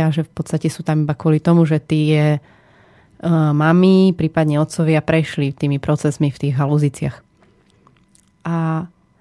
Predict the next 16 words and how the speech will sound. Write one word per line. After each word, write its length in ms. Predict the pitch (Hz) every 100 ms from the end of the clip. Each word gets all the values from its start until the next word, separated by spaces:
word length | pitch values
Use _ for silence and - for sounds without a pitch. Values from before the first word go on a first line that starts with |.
| _ _ -
tie 160 | 160
mami 560 | 160 175 196 240 285 311 - _ _ _ _ _ -
tam 100 | 160 156
niečo 240 | 151 135
spláchnu 960 | - - 139 139 139 139 135 - 180 254 - _ _ - _ _ _ _ _ _ _ _ _ _ _ _ _ _ _ _
a 60 | 190
dovolia 560 | 156 170 220 220 208 196
si 560 | - 180 175 170 160 - _ _ _ _ _ _ _ _ _ - -
to 80 |
zažiť 340 | 156 156 156 143
aj 120 | 147 147 139 - _
tým 160 | 143 143
deťom. 400 | 131 131 - 156 - _ _ _ _ _ _ - _ _ _ _ _
A 20 | 156
vnímajú 560 | 156 233 294 269 190 175
ten 160 | 170